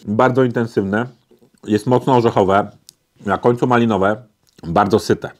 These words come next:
treściwe. Bardzo ciekawa, mm, wydaje mi się, alternatywa dla klasycznych, nie wiem, nutelli,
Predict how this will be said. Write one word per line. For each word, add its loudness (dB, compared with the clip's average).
treściwe. -6
Bardzo 2
ciekawa, 2
mm, -2
wydaje 4
mi -2
się, -4
alternatywa 0
dla 0
klasycznych, -4
nie -4
wiem, -4
nutelli, 0